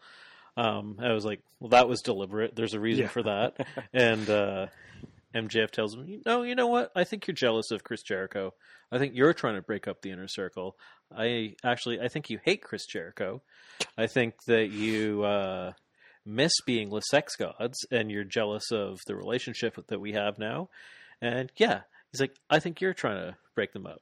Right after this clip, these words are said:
Speaker 1: And Sammy gets all sarcastic. He's like, he's like, Oh yeah, yeah, I'm trying to break up the inner circle. Sure, of course I am.
Speaker 2: It's like,
Speaker 1: I,
Speaker 2: "What?
Speaker 1: yeah."
Speaker 2: Say that again? Say that again?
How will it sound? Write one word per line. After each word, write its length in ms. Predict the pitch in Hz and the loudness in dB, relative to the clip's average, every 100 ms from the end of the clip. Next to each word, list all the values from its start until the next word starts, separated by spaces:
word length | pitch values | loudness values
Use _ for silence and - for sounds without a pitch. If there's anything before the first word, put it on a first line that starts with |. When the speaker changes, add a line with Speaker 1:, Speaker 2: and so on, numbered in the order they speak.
| - | -4
Speaker 1:
And 280 | 113 104 101 | -2 -2 -6
Sammy 320 | - 110 98 | -2 -2 -2
gets 220 | 95 98 95 | -4 -4 -4
all 100 | 90 | -6
sarcastic. 720 | 95 - 95 87 - - - | -8 -6 -6 -6 -8 -16 -18
He's 120 | 95 98 | -12 -12
like, 140 | 95 - - - - | -12 -16 -20 -20 -2
he's 60 | 135 | 0
like, 60 | - | 4
Oh 300 | 135 123 110 | 4 6 6
yeah, 400 | 113 107 101 95 | 4 4 2 2
yeah, 200 | 110 107 | 2 4
I'm 100 | 113 | 2
trying 180 | 120 131 | 2 0
to 40 | 117 | 4
break 180 | 117 120 | 4 4
up 100 | - | -2
the 80 | |
inner 160 | 107 104 | -4 -4
circle. 420 | - 101 92 98 | -4 -4 -4 -6
Sure, 400 | - 127 104 95 - - - | -2 0 0 -2 -10 -16 -14
of 100 | - | 2
course 300 | 135 113 117 | 6 6 4
I 120 | 98 | 0
am. 60 | 92 | -2
Speaker 2:
It's 80 | |
like, 60 | 113 | 2
Speaker 1:
I, 100 | 120 | 2
Speaker 2:
"What? 100 | 113 | 6
Speaker 1:
yeah." 100 | 123 113 | 6 6
Speaker 2:
Say 40 | |
that 80 | 123 | 4
again? 220 | 123 143 147 - | 0 -4 -6 -4
Say 180 | - 139 | 2 2
that 120 | 139 | 2
again? 200 | 156 | -6